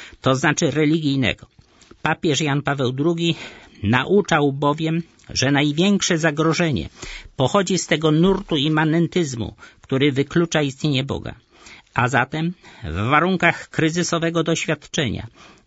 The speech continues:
należy podejmować starania w celu zapewnienia jedności widzenia i wyjaśniania świata. Teologia natury prowadzi do interpretacji świata i człowieka, która odwołuje się do Boga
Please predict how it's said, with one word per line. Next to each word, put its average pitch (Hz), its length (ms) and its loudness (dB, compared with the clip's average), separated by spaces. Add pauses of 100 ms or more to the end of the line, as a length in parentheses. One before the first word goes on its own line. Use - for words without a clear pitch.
należy 165 400 4
podejmować 165 840 0
starania 165 720 0
w - 100 -8
celu 151 260 -2
zapewnienia 160 640 -2
jedności 151 640 0
widzenia 165 680 2 (320)
i 123 120 0
wyjaśniania 139 680 0
świata. - 440 -8 (1080)
Teologia 147 600 2
natury 135 500 2 (640)
prowadzi 180 460 2
do 180 80 -2
interpretacji 170 880 0
świata 160 460 0
i 160 120 -4
człowieka, 147 640 -6 (480)
która 139 360 2
odwołuje 165 640 2
się 165 360 0
do 147 140 0
Boga 143 400 -2